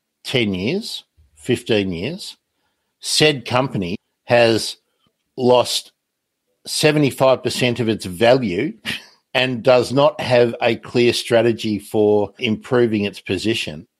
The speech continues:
we'd be saying the board, the owners,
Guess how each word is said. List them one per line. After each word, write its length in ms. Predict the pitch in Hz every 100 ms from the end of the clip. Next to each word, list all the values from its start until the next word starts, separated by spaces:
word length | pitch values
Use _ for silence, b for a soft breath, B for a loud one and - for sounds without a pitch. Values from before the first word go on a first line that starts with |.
| _
we'd 440 | 135 131 139 120 -
be 1040 | 123 120 120 117 117 117 117 117 117 113 _
saying 580 | - 123 113 110 107 113 _
the 180 | 120 107
board, 500 | 95 117 117 117 104
the 180 | 107 107
owners, 680 | 113 107 107 104 - -